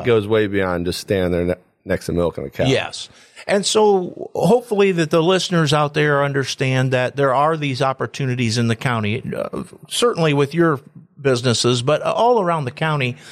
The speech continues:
Speaker 2: that we can get these sixteen, seventeen, eighteen-year-old students hooked up with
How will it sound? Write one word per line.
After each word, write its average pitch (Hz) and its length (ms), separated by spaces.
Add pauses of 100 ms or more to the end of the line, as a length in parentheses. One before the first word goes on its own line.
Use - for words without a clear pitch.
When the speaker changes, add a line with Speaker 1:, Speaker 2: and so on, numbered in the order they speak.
(180)
Speaker 2:
that 180 140
we 240 120
can 202 160
get 170 160
these 135 200
sixteen, 147 560
seventeen, 139 580
eighteen-year-old 127 640
students 127 440
hooked - 240
up 127 200
with 101 260